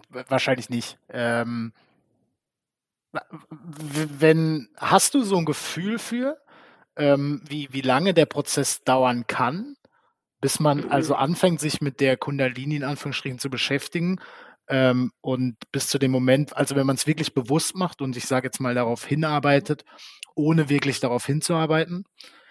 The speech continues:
Speaker 2: Mhm.
Speaker 1: ähm, bis die erweckt wird?
Speaker 2: Nee, auf gar keinen Fall.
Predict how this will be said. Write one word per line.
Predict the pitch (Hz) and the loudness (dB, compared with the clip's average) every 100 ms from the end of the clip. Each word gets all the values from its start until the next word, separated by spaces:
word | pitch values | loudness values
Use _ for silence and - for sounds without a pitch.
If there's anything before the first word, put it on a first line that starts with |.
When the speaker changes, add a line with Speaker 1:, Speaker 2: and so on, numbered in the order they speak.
| - _ _ - | -20 _ _ 0
Speaker 2:
Mhm. | |
Speaker 1:
ähm, | 131 131 127 127 123 - _ _ _ _ _ _ _ - - - | 4 4 2 0 -4 -8 _ _ _ _ _ _ _ -8 -6 -4
bis | - | -2
die | - 120 | 2 2
erweckt | 202 226 269 - | 4 2 2 0
wird? | 277 - - _ _ _ _ _ _ _ _ - - | -2 -2 -10 _ _ _ _ _ _ _ _ -14 -8
Speaker 2:
Nee, | 175 165 | -2 -2
auf | 151 - | -2 0
gar | 165 | 0
keinen | - 160 | 2 -4
Fall. | 160 165 160 | -2 0 0